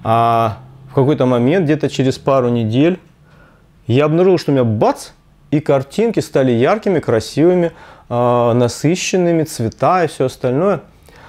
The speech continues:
А, и Гандри об этом пишет, что рассеивается туман в голове. А, и это вдруг обнаружил,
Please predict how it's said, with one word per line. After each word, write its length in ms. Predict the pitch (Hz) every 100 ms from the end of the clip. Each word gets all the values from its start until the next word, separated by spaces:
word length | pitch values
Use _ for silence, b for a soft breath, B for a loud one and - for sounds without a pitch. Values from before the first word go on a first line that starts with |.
| B B
А, 520 | 120 120 123 120 104 - _ _ _ _ _
и 100 | 139
Гандри 340 | 127 127 160 202
об 120 | 196
этом 220 | 233 233
пишет, 380 | 240 190 - - _ -
что 240 | - 135
рассеивается 560 | 120 - 151 202 208 -
туман 380 | - 127 143
в 80 | 156
голове. 420 | 151 160 156 117 - _ B B B B B
А, 520 | - 117 131 131 131 117 104 b b b b b _ _ _ _ _ _ _ _ _ _ _ _ -
и 120 | 139
это 500 | 120 185 190 143 - -
вдруг 300 | - 127 180 - _ _
обнаружил, 480 | 120 123 101 87